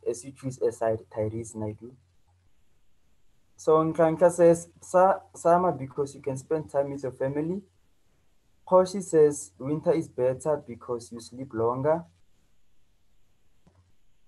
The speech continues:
Okay, there, there is a question from Lesedi saying, "Guys, would you rather feel hot while you're doing your homework or wear warm clothes while not thinking about the heat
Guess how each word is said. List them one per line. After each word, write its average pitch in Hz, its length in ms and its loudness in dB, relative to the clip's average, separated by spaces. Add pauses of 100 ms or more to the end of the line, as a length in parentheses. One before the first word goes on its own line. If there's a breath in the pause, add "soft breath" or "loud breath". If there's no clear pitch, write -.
(440)
Okay, 135 460 -4
there, 160 380 2 (380)
there 185 260 4
is 170 180 -2
a 151 80 4
question 151 560 -4 (1080)
from 151 280 2
Lesedi 147 380 -4
saying, 175 500 2 (120)
"Guys, 165 400 4
would 156 220 -8
you 208 120 2
rather 170 260 6
feel 160 280 0
hot 135 300 2
while 131 180 4
you're 139 280 -8
doing 135 160 -6
your 123 140 -2
homework 131 480 -2 (600)
or 135 240 8
wear 160 240 8
warm 135 320 -2
clothes 123 420 -4 (160)
while 156 280 2
not 151 220 -4
thinking 139 360 -14
about 127 300 -4
the 113 100 -10
heat 120 220 -20